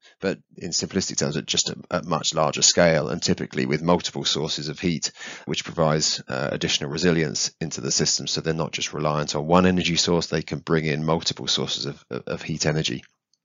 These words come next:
The networks are agnostic of where heat comes from, and so they can take heat from heat pumps generating heat from the ground, uh, river water and sewers. They can he-, take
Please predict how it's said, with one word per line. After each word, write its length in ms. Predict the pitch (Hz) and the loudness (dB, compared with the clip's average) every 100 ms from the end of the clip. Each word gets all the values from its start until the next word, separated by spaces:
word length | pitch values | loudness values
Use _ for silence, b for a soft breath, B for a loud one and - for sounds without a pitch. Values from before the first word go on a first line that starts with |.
| _ - | _ 2
The 100 | 120 | 6
networks 400 | 147 135 110 113 | 6 6 4 6
are 80 | |
agnostic 480 | 101 95 123 - 135 | 6 6 4 2 0
of 100 | 101 | 2
where 140 | 107 92 | 4 4
heat 160 | 98 | 2
comes 240 | - 110 104 | 0 -2 0
from, 300 | 131 135 - _ B B B | -2 -2 -8 _ B B B
and 180 | 95 | 2
so 140 | - 98 | 4 2
they 100 | 95 | 2
can 100 | 95 | 2
take 240 | 117 107 | 2 2
heat 220 | - 113 | 2 0
from 160 | - 90 | 0 -4
heat 220 | 92 - | -2 -2
pumps 280 | 120 117 - | 0 0 0
generating 460 | - 107 98 - 90 | 0 2 0 0 -4
heat 180 | 95 | -4
from 120 | - 78 | -6 -6
the 80 | |
ground, 520 | 80 98 101 104 104 - b b b | 2 6 8 6 2 -6 b b b
uh, 420 | - 90 87 87 85 | 4 6 8 6 4
river 220 | 98 98 | 0 0
water 400 | 95 95 95 90 | 0 0 0 -2
and 180 | 62 82 | -2 -2
sewers. 480 | - 117 117 110 - B B B B | 0 4 4 2 -4 B B B B
They 80 | 95 | 0
can 180 | 87 | 0
he-, 160 | 80 98 | -2 -4
take 420 | - 98 78 - | 0 0 0 -4